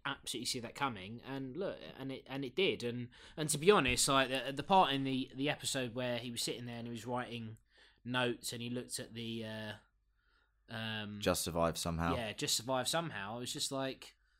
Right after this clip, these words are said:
Speaker 1: yeah, I mean, he's, he's definitely, he's dying. He's definitely dying.
Speaker 2: Well, e-, e-, even from that first flashback scene, which I think is a good segue for us, I think we are gonna talk about Carl a lot more.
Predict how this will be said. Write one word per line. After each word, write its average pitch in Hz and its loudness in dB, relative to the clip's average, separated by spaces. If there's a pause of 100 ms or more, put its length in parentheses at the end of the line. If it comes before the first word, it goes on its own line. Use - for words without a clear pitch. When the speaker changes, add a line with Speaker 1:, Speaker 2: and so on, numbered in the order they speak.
(320)
Speaker 1:
yeah, 170 -2 (180)
I 117 -8
mean, 135 -4
he's, 151 -6
he's - -8
definitely, 127 -4
he's 160 -10
dying. 175 -4 (220)
He's 180 -10
definitely 147 -8
dying. 104 -8 (580)
Speaker 2:
Well, 104 10
e-, 104 6
e-, 113 0
even 123 4
from 110 -2
that 98 4
first 104 8
flashback 107 6
scene, 87 2
which 82 0
I 101 2
think 98 2
is 90 -2
a 90 2
good 92 0
segue 92 4
for 87 4
us, 87 4
I 90 4
think 143 6
we 123 12
are 123 12
gonna 113 4
talk 107 4
about 101 8
Carl 98 10
a 85 6
lot 95 10
more. 98 6